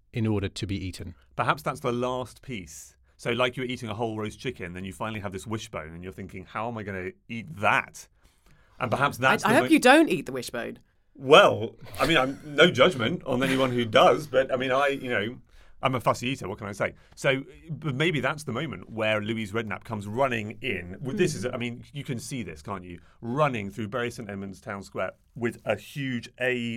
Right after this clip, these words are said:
Speaker 2: one flip chart under her arm.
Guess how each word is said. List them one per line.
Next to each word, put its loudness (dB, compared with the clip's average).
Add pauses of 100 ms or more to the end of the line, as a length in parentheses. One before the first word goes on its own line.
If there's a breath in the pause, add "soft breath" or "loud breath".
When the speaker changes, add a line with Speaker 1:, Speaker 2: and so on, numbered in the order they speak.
Speaker 2:
one -6 (120)
flip -14
chart -4
under -6
her -6
arm. -8